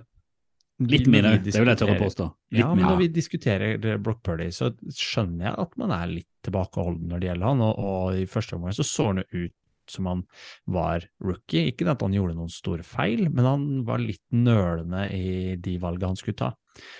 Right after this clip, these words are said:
Speaker 2: Og jeg synes da at, eh, han leverer enda bedre i andre omgang, og så kan du ta, altså, sammenlignbart med flere av de andre quarterbackene som ble tatt før <laughs> siste valg i draften,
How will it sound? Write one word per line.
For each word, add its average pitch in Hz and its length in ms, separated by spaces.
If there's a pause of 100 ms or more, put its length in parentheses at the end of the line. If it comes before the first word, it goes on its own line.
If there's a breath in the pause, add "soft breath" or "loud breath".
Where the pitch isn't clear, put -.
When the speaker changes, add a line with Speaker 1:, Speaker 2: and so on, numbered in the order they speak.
(280 loud breath)
Speaker 2:
Og 110 340
jeg 110 140
synes 107 320
da 95 120 (140)
at, - 220
eh, 98 760
han 104 180
leverer 98 420
enda 92 260
bedre 90 280
i 95 60
andre 87 160
omgang, 107 260
og 120 60
så 117 120
kan 110 100
du 113 100
ta, 92 440 (480 loud breath)
altså, 92 160 (240)
sammenlignbart 90 800
med 104 120
flere 90 260
av 90 80
de 92 100
andre 87 260
quarterbackene 92 540
som 95 120
ble 95 100
tatt - 220
før 90 360 (120)
<laughs> - 280
siste - 600
valg 85 280
i 98 80
draften, 90 480